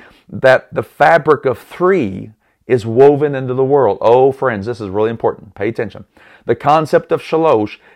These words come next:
is the, the fabric of three is woven into the world.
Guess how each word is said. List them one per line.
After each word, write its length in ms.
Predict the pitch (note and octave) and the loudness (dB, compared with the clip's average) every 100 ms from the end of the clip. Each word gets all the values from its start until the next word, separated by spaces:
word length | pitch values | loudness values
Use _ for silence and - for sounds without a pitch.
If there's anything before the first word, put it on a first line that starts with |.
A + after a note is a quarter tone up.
| - | -2
is 280 | A#2 A#2+ A2 | 2 2 0
the, 200 | A2 A2+ - | -6 -6 -8
the 140 | A2+ | -8
fabric 640 | A2+ - E3 F#3 D3 B2+ - | -4 2 4 4 2 -2 -2
of 320 | - B2 B2 A#2 _ | -2 0 0 -4 _
three 720 | _ - D#3+ G3+ B2+ F#2+ G2+ _ _ _ | _ -4 0 2 0 -4 -8 _ _ _
is 160 | A#2 A2 | -4 -2
woven 400 | A#2+ C#3+ C3+ C#3+ | 2 2 2 -2
into 320 | B2 C3+ B2+ | -4 -10 -10
the 100 | C3+ | -8
world. 480 | B2+ C3 B2 - - | -6 -4 -4 -6 -12